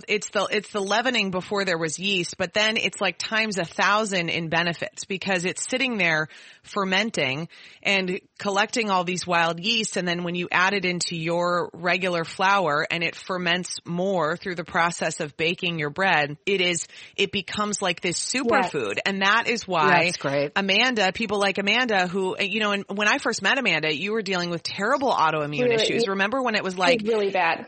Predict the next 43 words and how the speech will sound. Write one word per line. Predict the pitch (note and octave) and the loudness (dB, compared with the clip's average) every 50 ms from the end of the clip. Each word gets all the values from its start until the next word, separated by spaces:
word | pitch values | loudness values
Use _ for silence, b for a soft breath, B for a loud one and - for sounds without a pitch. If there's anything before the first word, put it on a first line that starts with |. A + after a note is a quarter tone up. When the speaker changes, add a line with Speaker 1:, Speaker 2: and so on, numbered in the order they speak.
| - - | -4 -2
Speaker 1:
and | A#3+ B3 A#3+ | 0 0 0
you | A#3 A#3 A#3 A3 | 0 0 0 2
were | A3 G#3+ G#3 G3 - - F3 F#3 - | 2 2 0 0 -2 -4 -8 -10 -6
doing | - C4 C4 B3+ A#3+ A#3 G3+ | -4 0 0 0 0 -2 -4
food | - - C4 C4+ C#4 D4 C#4+ B3+ | -6 -4 -4 -2 -2 -2 -2 -2
things | D4 B3+ A3+ A3 G3+ | -2 -2 -2 -2 -2
and | G#3+ G3+ F#3+ | -4 -4 -2
so | - G#3+ G3 | -2 -4 -4
passionate | - - - A3+ A3+ B3+ B3+ - D4 C4+ B3 | -2 -2 0 2 2 2 2 0 0 0 0
about | A3 F#3 F#3 E3+ F3 E3+ | 0 2 4 4 4 4
it, | F3+ F#3 - - | 2 0 0 -2
but | G#3 F#3+ - | -4 -2 0
then | G#3 F#3+ F#3 | -2 -2 -2
struggling | - - - - A3+ G3 G3+ G#3 A#3 B3+ B3+ B3 | -4 -6 -6 -2 0 0 0 0 0 -2 0 0
with | A#3 G#3+ - | -2 0 0
everything | D#3 F#3 F#3+ G#3 G#3 - G#3+ G3+ F#3+ | 0 0 0 0 -2 -2 -2 -2 -2
you | F3 F3 - | -2 -2 0
ate. | D3 G3 F3+ E3 E3 E3+ G3 - | 2 2 2 2 2 0 -2 -2
And | - G3 G3 | -2 0 2
I | F#3 G3 | 2 2
remember | F#3 G3+ G3+ G3+ G3+ G#3 G3 G#3 G3+ G3+ G3+ - - - _ _ - | 2 0 -2 -2 -2 -2 0 0 0 0 0 -2 -4 -10 _ _ -20
feeling | - - - A#3+ A#3 G#3+ A3 G#3+ G#3 G3 | -20 -8 -4 -2 0 0 0 0 -2 -2
so | - - - - A3+ G#3 G3+ G#3 G#3+ G#3 - - | -4 -4 -4 -2 0 2 2 2 2 0 0 2
awful | D#3+ F3+ G#3+ B3 - - C4+ A3 F#3+ | 2 4 4 2 2 0 0 2 2
about | F3 D#3 D#3+ D3+ D#3 - | 2 2 2 2 2 0
that. | D#3+ | 0
And | F3+ F#3 | 0 0
every | F#3+ G#3+ B3 | 0 0 0
time | - B3 A#3 A#3 | -2 -2 0 0
we | A#3 A#3 | -2 -2
would | A3+ - | -4 -6
see | - - G#3+ | -6 -4 -4
you, | G#3+ G#3 G3+ | -2 0 0
I | G3+ | 0
would | G3 F#3+ | 0 -2
talk | - F3+ F3+ F#3 - | -2 -2 -2 -2 -2
to | - A3+ | -4 -4
you | |
about | F#3+ G3 D#3+ - | -2 -2 -2 -2
how | E3+ F3+ | -2 -2
are | F#3 F#3+ | 0 0
you | G3+ G#3 | -2 -2
doing | F3+ F#3+ F#3+ F#3 F#3 F#3 | -2 -2 -2 -2 0 0